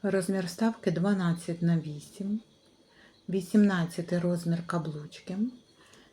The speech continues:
Загальна вага сережок чотири цілих сім десятих грамів. Вартість дві тисячі вісімсот гривень, сімдесят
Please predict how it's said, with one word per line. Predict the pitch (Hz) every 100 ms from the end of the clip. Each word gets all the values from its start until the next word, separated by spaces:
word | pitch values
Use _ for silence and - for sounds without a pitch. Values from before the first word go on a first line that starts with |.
| _
Загальна | 185 175 180 180 180
вага | 170 165 165 180 240
сережок | 247 269 254 240 233 220
чотири | - - 175 165
цілих | 170 190 208 226
сім | - 165 156
десятих | 165 - 196 202 156
грамів. | 151 156 156 160 - - _ _ _ _ _ _ _ _ _ _ _ _ _ _ _ _ _ _ _ _ _ _ _ _ _ _ _ _ _ _ _ _ _ - - - _ _
Вартість | 180 170 170 - 269 - 208
дві | 170 185
тисячі | 202 190 - 170 -
вісімсот | 170 170 - 175 - - 151 -
гривень, | - 170 180 254 262 277 - _ _ _ _ _ _ -
сімдесят | 180 170 170 - 208